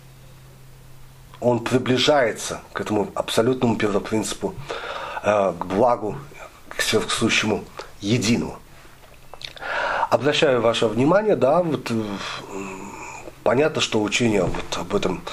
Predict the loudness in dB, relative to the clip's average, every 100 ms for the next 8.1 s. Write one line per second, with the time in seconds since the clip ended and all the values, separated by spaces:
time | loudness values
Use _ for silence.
0 | -10 -8 -6 -2 0 -2 -2 -2 -2 -2
1 | 0 2 4 4 2 -4 -12 -12 -12 -4
2 | 0 0 0 2 4 2 2 -2 0 2
3 | 4 4 2 2 2 4 2 0 -2 -2
4 | 0 0 0 -2 0 0 0 -2 -2 -2
5 | -4 -8 -12 -12 -4 0 2 2 -2 -4
6 | 0 2 0 -8 -12 -12 -6 0 2 4
7 | 4 2 -2 -6 -6 -6 -4 0 2 0